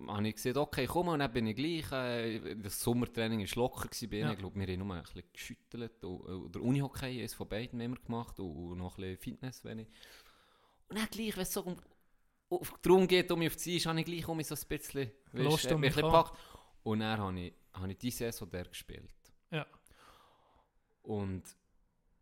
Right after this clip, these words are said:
Speaker 1: da ist wirklich einfach das Feuer um mich gekommen,
Speaker 2: Ja,
Speaker 1: weisst.
Speaker 2: die Liebe zum,
Speaker 1: Ja,
Speaker 2: zum
Speaker 1: wirklich,
Speaker 2: Sport, die
Speaker 1: wirklich,
Speaker 2: ich entdeckt.
Speaker 1: äh, n-, nicht verletzt gsi und, und, und, und wir haben alles gewonnen. Und es ist eben so gsi, darum komme ich zu dem Spruch,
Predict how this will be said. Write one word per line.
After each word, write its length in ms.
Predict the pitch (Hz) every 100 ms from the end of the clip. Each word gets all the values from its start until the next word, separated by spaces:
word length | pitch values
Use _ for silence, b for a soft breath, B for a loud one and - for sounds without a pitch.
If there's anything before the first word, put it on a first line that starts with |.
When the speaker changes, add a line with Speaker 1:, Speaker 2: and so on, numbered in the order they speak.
| _ _
Speaker 1:
da 200 | - 110
ist 120 | 110 -
wirklich 280 | 98 - 117
einfach 280 | 95 98 - - _ -
das 200 | 98 -
Feuer 320 | - 104 95
um 120 | 90
mich 140 | 85 85
gekommen, 320 | 82 78 78
Speaker 2:
Ja, 60 | 147
Speaker 1:
weisst. 340 | 139 - -
Speaker 2:
die 40 | 151
Liebe 360 | 147 147 143
zum, 160 | - 113
Speaker 1:
Ja, 240 | 117 117
Speaker 2:
zum 120 | 107
Speaker 1:
wirklich, 200 | 107 -
Speaker 2:
Sport, 300 | - 143 139
die 40 | 113
Speaker 1:
wirklich, 340 | 113 135 135
Speaker 2:
ich 100 | 135
entdeckt. 320 | 143 143 135 -
Speaker 1:
äh, 40 |
n-, 340 | - 87 - 131
nicht 200 | 120 -
verletzt 640 | - 117 117 113 - -
gsi 460 | - - 113 113 110
und, 60 | 107
und, 760 | 110 104 98 104 90 98 98
und, 0 | - 98
und 60 | 90 B B B -
wir 260 | 113 120 87
haben 80 |
alles 340 | 101 117 107 -
gewonnen. 500 | 101 95 95 95 87 B B B
Und 120 | 113
es 80 | 123
ist 120 | 117
eben 240 | 117 113 104
so 240 | 113 117
gsi, 180 | - 117
darum 260 | 104 110
komme 220 | 110 101 95
ich 60 |
zu 120 | - 92
dem 220 | 95 104
Spruch, 520 | - - 107 113 -